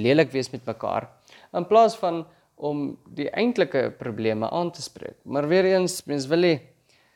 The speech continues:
mens het nie altyd die tyd om die hele probleem daar uit te klaar nie, want elkeen is, eh, jy moet doen wat die Here jou op aarde voorgesit het, om jou job te doen, en dit so goed as moontlik te doen.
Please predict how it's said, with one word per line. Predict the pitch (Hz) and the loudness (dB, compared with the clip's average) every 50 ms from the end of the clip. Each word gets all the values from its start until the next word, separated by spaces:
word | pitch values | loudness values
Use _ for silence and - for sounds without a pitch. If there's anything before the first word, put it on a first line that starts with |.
| _ _ _ - | _ _ _ -8
mens | 139 135 143 | -8 -6 -6
het | 160 156 | -2 0
nie | 185 170 | 4 4
altyd | 175 165 180 170 170 | 4 4 2 0 0
die | 165 - | 0 2
tyd | - 202 196 180 - 170 | 4 4 4 4 2 0
om | 147 143 | -2 -2
die | 131 127 | 0 0
hele | 131 131 135 131 - | 2 2 2 0 -2
probleem | 147 127 113 123 120 120 120 110 | -4 -4 -4 -2 -2 -2 0 0
daar | 117 117 - | 0 0 0
uit | 120 117 - | 0 -4 -4
te | 123 117 | -6 -8
klaar | - 127 120 120 123 139 | -4 -2 -2 0 0 0
nie, | 156 156 | 0 0
want | 170 160 - | 0 0 2
elkeen | 170 180 180 175 180 185 180 175 170 170 | 4 4 4 2 0 -4 -2 -2 -2 -2
is, | 170 156 - - | -4 -4 -6 -10
eh, | - - - - - - _ - - - | -14 -14 -14 -14 -16 -16 _ -12 -8 -6
jy | 175 | -4
moet | 175 165 151 151 | -4 -4 0 0
doen | 196 208 196 | 2 2 4
wat | 170 180 165 156 | 4 4 4 4
die | 165 160 | 2 2
Here | 165 180 170 | 2 2 4
jou | 165 165 165 | 4 4 4
op | 165 - | 4 4
aarde | 135 143 147 143 143 135 | 2 2 2 2 0 -6
voorgesit | - 127 127 127 117 123 117 - 113 - - - | -6 -6 -8 -6 -8 -10 -10 -8 -8 -10 -12 -14
het, | - _ _ _ _ _ _ _ _ _ _ _ _ _ _ _ _ _ _ _ _ _ _ _ - - | -16 _ _ _ _ _ _ _ _ _ _ _ _ _ _ _ _ _ _ _ _ _ _ _ -12 -2
om | - 135 131 127 123 120 - _ _ _ _ _ _ _ _ _ _ _ _ - - 120 | 0 2 2 2 0 -6 -10 _ _ _ _ _ _ _ _ _ _ _ _ -18 -8 0
jou | 123 135 160 180 - | 4 6 6 6 6
job | - - 113 101 - - | 4 2 0 0 -2 -8
te | - - | -20 -18
doen, | - - - - - _ | -18 -20 -20 -20 -20 _
en | - 139 156 | -10 -6 -6
dit | 156 - | -6 -6
so | - 180 | -8 -10
goed | - - 285 - - 226 | -10 -10 -10 -6 -6 -6
as | 165 147 | -4 -4
moontlik | 135 135 160 185 190 180 180 180 - - | -2 0 0 0 0 0 -4 -6 -6 -8
te | - - | -20 -20
doen. | - - - | -20 -20 -20